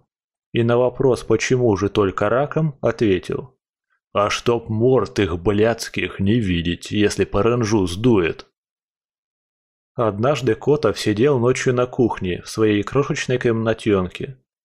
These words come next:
пил водку и вдруг понял, что на него смотрит из-за окна Ленка, смотрит и улыбается.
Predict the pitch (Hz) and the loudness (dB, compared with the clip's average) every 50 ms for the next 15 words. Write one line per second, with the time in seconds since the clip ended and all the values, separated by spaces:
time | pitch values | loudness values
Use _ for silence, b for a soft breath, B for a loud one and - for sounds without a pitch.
0 | _ _ - 180 160 127 98 98 107 127 143 131 - - - 113 117 113 113 131 | _ _ 2 2 4 2 2 2 2 2 2 0 0 0 0 2 2 2 2 0
1 | 139 151 - - - 147 147 143 113 98 92 90 - - - - _ _ _ _ | 0 -2 -4 -4 0 2 2 4 4 2 0 0 -2 -4 -6 -12 _ _ _ _
2 | _ - - - - 120 113 117 117 117 117 127 143 160 151 - - 123 131 156 | _ -18 -6 -2 0 0 2 2 2 2 2 2 2 2 0 -2 -2 0 0 0
3 | 151 - 151 147 - 143 135 127 123 131 131 127 123 127 117 110 107 104 107 110 | 2 0 -2 -2 0 0 0 2 4 4 4 2 2 0 -2 0 0 2 2 2
4 | 117 120 110 95 90 - - - 101 - - _ _ _ _ _ _ - - - | 2 4 2 2 0 -2 -6 -8 -8 -8 -10 _ _ _ _ _ _ -16 -10 -6
5 | 113 113 127 151 165 - - 98 90 - - 104 104 110 120 135 143 135 123 113 | -2 0 2 2 2 2 0 -2 0 0 0 2 2 4 4 4 2 2 2 2
6 | 98 85 85 87 - - - - - 160 - | 2 0 -2 -4 -6 -8 -10 -12 -12 -16 -18